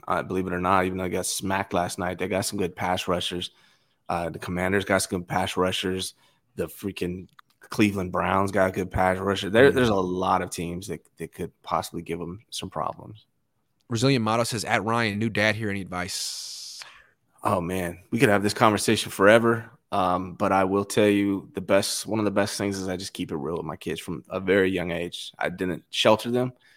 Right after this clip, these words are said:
Speaker 1: told them how life is, how people are, and I think that was one of the best things I've ever done for 'em.
Speaker 2: For Life Niners, his thoughts about our O-line against Aaron Donald. Niners
Speaker 1: Not good.
Speaker 2: always do a good job against him.
Speaker 1: <laughs>
Speaker 2: They
Speaker 1: Yeah.
Speaker 2: always do a good job. They face him so many times. I think they game plan well against him.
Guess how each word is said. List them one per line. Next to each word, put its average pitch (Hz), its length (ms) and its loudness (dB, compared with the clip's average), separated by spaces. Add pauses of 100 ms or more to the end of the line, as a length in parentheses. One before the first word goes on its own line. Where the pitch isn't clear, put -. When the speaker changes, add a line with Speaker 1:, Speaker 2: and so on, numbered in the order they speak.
(260)
Speaker 1:
told 104 180 6
them 101 120 4
how 95 160 4
life 95 340 0
is, 98 160 2
how 87 120 -4
people 92 380 -4
are, 95 300 6
and 87 260 -6 (160)
I - 100 -8
think 95 200 -10
that 95 240 -2
was 95 180 -6
one 98 140 -2
of 98 40 -4
the 92 60 -6
best 90 280 -4
things 95 180 -8
I've 95 120 -8
ever 87 140 -6
done 87 200 -8
for - 160 -18
'em. - 60 -20 (1700)
Speaker 2:
For 151 200 4
Life 156 220 8
Niners, 147 300 4
his 135 120 -2
thoughts 135 240 0
about 135 180 0
our 131 120 2
O-line 127 260 2
against 123 240 -4
Aaron 123 200 -2
Donald. 117 280 -2 (880)
Niners 135 220 -2
Speaker 1:
Not - 60 -10
good. 117 60 0
Speaker 2:
always 110 220 -4
do 104 80 -10
a 95 40 -10
good 92 120 -12
job - 160 -8
against - 200 -10
him. 80 140 -10
Speaker 1:
<laughs> - 560 -18
Speaker 2:
They 139 60 -8 (100)
Speaker 1:
Yeah. 101 100 2
Speaker 2:
always 110 220 4
do 131 160 -4
a 131 40 -4
good 113 120 -4
job. 110 200 -4
They 120 120 -4
face - 260 -2
him 151 80 -6
so 117 200 -4
many 117 140 -4
times. 98 340 -6
I 98 40 -4
think 110 180 -8
they 104 100 -2
game 101 240 -2
plan 92 160 -8
well 82 140 -10
against 85 260 -14
him. 80 80 -20